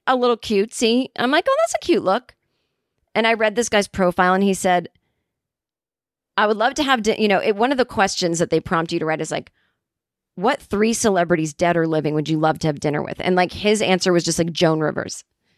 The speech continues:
And I was like, "That's fun for a straight guy." And, uh, and he also had, like, he was posing in front of some, like,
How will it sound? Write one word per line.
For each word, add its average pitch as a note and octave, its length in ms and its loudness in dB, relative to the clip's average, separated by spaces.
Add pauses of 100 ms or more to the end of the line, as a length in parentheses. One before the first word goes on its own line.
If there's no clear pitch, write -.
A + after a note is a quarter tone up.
(220)
And G3 100 0
I A#3 40 4
was C4 120 2
like, C4 160 0
"That's C4+ 260 0
fun F#3+ 380 0
for G#3 120 0
a F#3 40 -2
straight D3 300 -4
guy." E3+ 260 -2 (4000)
And, G#3 360 0
uh, F#3+ 420 0 (1500)
and B3 120 0
he D4+ 120 -2
also F#4 320 0
had, A#3+ 360 -2
like, G3 400 -2 (380)
he - 200 -10
was A#3 120 -2
posing C#4 500 0
in A#3 80 4
front G3 260 0
of F3+ 80 -2
some, F#3 300 2
like, D#3+ 480 -2